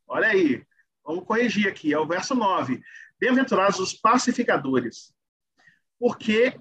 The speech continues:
serão chamados filhos de Deus." A palavra paci-, pacificador ali é eirene, que é a palavra paz, poioi,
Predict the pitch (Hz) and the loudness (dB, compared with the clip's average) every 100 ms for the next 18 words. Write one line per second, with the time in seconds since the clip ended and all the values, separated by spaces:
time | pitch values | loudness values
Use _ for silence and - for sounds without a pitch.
0 | _ - 233 220 220 294 - 247 175 214 | _ -4 0 2 2 0 0 -2 0 -2
1 | 214 - 220 247 233 233 165 151 - - | -4 -6 -4 0 2 2 2 2 -4 -18
2 | _ _ _ _ _ - 185 254 269 - | _ _ _ _ _ -6 0 2 2 2
3 | 262 240 - - 214 - 214 165 151 147 | 0 0 -4 -2 -2 -2 -2 0 2 2
4 | 147 226 196 160 139 _ _ _ - 214 | 2 0 2 0 -2 _ _ _ -2 0
5 | 240 208 208 240 233 262 294 - _ _ | 2 2 2 2 2 0 -2 -6 _ _
6 | _ _ _ _ _ - 180 175 330 285 | _ _ _ _ _ -8 -4 -2 -2 -2
7 | 202 208 196 254 - - - _ _ _ | -2 -2 0 -2 -4 -8 -14 _ _ _
8 | _ _ _ - 277 254 196 185 160 127 | _ _ _ 0 2 4 2 2 0 -2